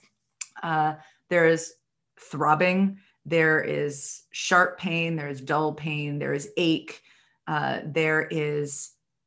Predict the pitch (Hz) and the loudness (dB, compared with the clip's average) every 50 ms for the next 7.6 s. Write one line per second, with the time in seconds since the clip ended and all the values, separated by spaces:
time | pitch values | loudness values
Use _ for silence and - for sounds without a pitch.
0 | _ _ _ _ _ _ _ _ _ _ _ 165 165 208 196 - 185 190 208 269 | _ _ _ _ _ _ _ _ _ _ _ -4 -4 -4 -4 -4 -4 -4 -2 -2
1 | 370 - - - - 269 247 214 180 - - - _ - 196 190 - - - 294 | -4 -4 -6 -2 2 4 4 4 2 0 -6 -14 _ -6 -6 -6 -4 -2 -2 0
2 | 269 294 247 202 180 170 160 160 147 135 135 - - - 156 151 - - 165 165 | 2 2 2 2 2 2 2 0 -2 -2 -2 -8 -2 -2 -2 -2 0 -2 -4 -4
3 | 165 - 190 185 - - 170 165 - - 165 - - - 156 175 175 175 180 196 | -2 -2 -4 -4 -4 -6 -6 -4 -2 -4 -6 -6 -6 -8 -4 -2 0 2 4 6
4 | 202 214 208 208 196 196 202 190 196 196 202 202 202 202 190 208 220 208 208 202 | 6 6 6 6 4 4 2 2 4 4 4 4 2 2 0 0 0 2 2 2
5 | 208 208 202 - - - - 190 202 190 180 175 175 175 170 165 156 151 - 151 | 2 0 -2 -8 -20 -4 2 4 4 4 4 4 2 2 4 2 0 -2 -4 -6
6 | - - - 156 147 143 139 139 135 _ _ _ _ _ _ _ _ _ _ _ | -8 -6 -6 -6 -4 -4 -6 -8 -10 _ _ _ _ _ _ _ _ _ _ _
7 | _ _ _ _ _ _ - - - - - | _ _ _ _ _ _ -8 -8 -8 -8 -14